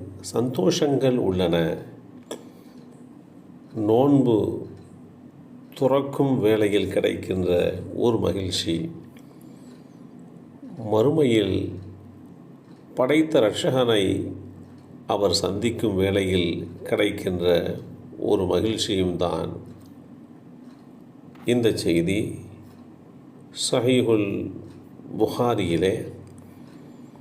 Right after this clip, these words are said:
ஏழு நான்கு ஒன்பது இரண்டு என்ற எண்ணிலே பதிவு செய்யப்பட்டிருக்கிறது. அல்லாஹுடைய தூதர் ஸல்லல்லாஹு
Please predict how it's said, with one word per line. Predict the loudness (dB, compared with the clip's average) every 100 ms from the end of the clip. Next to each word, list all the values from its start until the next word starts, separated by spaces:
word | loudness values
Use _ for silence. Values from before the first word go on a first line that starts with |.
| -20 -20 -20 -20 -20 -16 -4
ஏழு | 2 4 4 4 4
நான்கு | 4 2 2 0 -2 -2 0 -2 -6 -4
ஒன்பது | -2 0 2 4 2 2
இரண்டு | 2 2 0 0 2 0 0
என்ற | 0 0
எண்ணிலே | 0 0 2 2 2 0 -2 -2
பதிவு | -4 -2 0
செய்யப்பட்டிருக்கிறது. | 0 0 0 0 -2 -2 -4 -2 -2 -2 -6 -14 -20 -20 -20 -20 -20 -20 -20 -20 -20 -20 -20 -20 -20 -20 -20 -20 -20 -6
அல்லாஹுடைய | -2 2 2 4 6 6 6
தூதர் | 6 6 4 2
ஸல்லல்லாஹு | 2 2 4 2 2